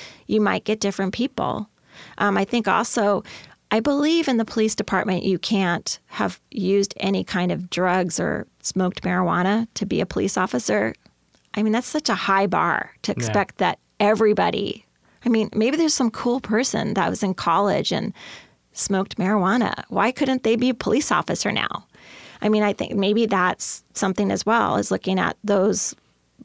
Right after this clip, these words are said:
Speaker 1: those, um, policies they have and thinking, maybe that is kinda antiquated at this point when our state allows, you know, that to be legal. <laughs>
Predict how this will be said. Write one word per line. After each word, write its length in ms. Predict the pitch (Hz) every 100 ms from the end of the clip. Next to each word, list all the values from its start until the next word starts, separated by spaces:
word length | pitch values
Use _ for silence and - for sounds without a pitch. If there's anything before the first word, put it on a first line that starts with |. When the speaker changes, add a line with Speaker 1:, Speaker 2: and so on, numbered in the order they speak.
| -
Speaker 1:
those, 320 | - 202 196 -
um, 240 | 202 190
policies 580 | - 190 208 226 190 170
they 140 | 165
have 240 | 208 139 -
and 100 | 175
thinking, 460 | 170 165 151 - - _ -
maybe 240 | 330 349
that 200 | 302 294
is 260 | 302 247 -
kinda 280 | - 190 -
antiquated 600 | 175 - - - - -
at 160 | -
this 160 | - 175
point 320 | - - -
when 140 | 214 208
our 100 | 190
state 440 | - 226 190 - -
allows, 640 | 185 180 147 - - - - _ _ - _ _ _
you 80 | 220
know, 140 | 214
that 160 | 175 131
to 80 | -
be 200 | 185 170
legal. 500 | 196 220 - - - - _
<laughs> 60 | -